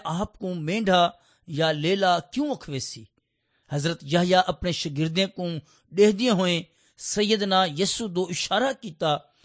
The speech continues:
ਅਤੇ ਉਹਨੇ ਕੋ ਆਖਿਆ, ਜੋ ਦੇਖੋ, ਇਹ ਅੱਲਾਹ ਦਾ ਮੇਂਢਾ ਹੈ,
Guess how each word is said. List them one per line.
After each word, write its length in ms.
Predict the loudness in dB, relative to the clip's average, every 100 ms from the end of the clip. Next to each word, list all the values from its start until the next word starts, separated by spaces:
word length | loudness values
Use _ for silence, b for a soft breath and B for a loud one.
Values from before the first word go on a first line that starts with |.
| b
ਅਤੇ 160 | -8 -4
ਉਹਨੇ 280 | -2 0 -2
ਕੋ 180 | -2
ਆਖਿਆ, 520 | 0 0 0 -2 -2 -6 _ _ _ _
ਜੋ 120 | -6 4
ਦੇਖੋ, 580 | 6 6 4 -2 -2 _ _ _ _ 4
ਇਹ 180 | 4 6
ਅੱਲਾਹ 260 | 2 6 6
ਦਾ 200 | 6 2
ਮੇਂਢਾ 420 | 2 0 0 0
ਹੈ, 240 | 0 0